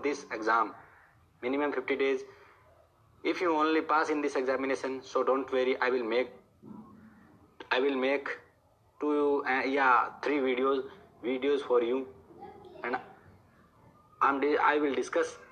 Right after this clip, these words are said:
nearly two thousand, only two hundred question. You have to learn. Whenever you learn two thousand, two thousand question, sorry, two hundred question, so after that you can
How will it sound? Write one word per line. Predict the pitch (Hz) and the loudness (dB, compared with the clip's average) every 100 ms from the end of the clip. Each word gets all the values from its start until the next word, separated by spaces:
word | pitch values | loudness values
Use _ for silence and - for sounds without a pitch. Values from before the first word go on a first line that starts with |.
| - | -8
nearly | 120 143 143 147 156 | -2 0 2 0 2
two | 143 | 2
thousand, | 123 131 131 - - - _ _ _ - | 2 2 -2 -6 -18 -20 _ _ _ -4
only | 131 135 143 | -2 0 2
two | 147 | 2
hundred | 120 135 135 | 2 0 -2
question. | 135 - 98 - - - - - - - - - - _ _ _ - - - - - - - - - - - | -2 -2 -4 -6 -20 -20 -20 -20 -20 -20 -20 -20 -20 _ _ _ -20 -20 -20 -20 -20 -20 -20 -20 -20 -20 -8
You | 156 | -2
have | 156 151 175 | 0 2 2
to | 185 185 175 | 2 2 4
learn. | 165 160 117 - - | 4 2 -2 -8 -6
Whenever | 117 139 165 165 | -2 0 2 2
you | 165 165 156 | 2 2 2
learn | 165 151 131 - - | 0 -2 -10 -12 -2
two | 147 | 2
thousand, | 139 151 147 - - | 2 2 -2 -10 -6
two | 160 147 | 0 2
thousand | 139 143 | 2 0
question, | 131 135 151 139 131 113 | -2 -2 -2 -2 -6 -4
sorry, | 127 127 | 0 0
two | 139 139 | 2 2
hundred | 131 147 | 2 2
question, | 147 135 147 139 - - - - | 0 0 -2 -4 -10 -20 -12 -2
so | |
after | 135 - | 0 2
that | 143 139 | 0 2
you | 139 | 0
can | 139 | 0